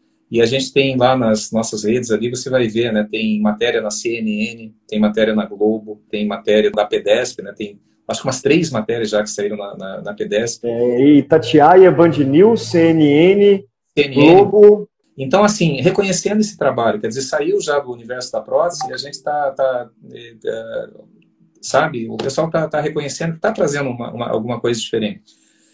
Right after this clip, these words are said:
Speaker 1: E você acessando esses, esses links, você vai ver também o depoimento de quem fez nas turmas anteriores.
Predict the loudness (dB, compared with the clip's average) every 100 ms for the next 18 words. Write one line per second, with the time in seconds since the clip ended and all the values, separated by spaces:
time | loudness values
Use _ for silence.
0 | _ _ -8 -4 0 2 2 0 0 0
1 | -2 -4 -6 -6 -8 -10 -8 -10 -8 -6
2 | -4 -6 -8 -8 -4 0 0 0 -2 -2
3 | -2 -2 -2 -2 0 0 0 0 -2 -2
4 | -8 -14 -8 -4 -4 -6 -12 -12 -14 -8
5 | -4 -2 -4 -4 -4 -4 -6 -8 -14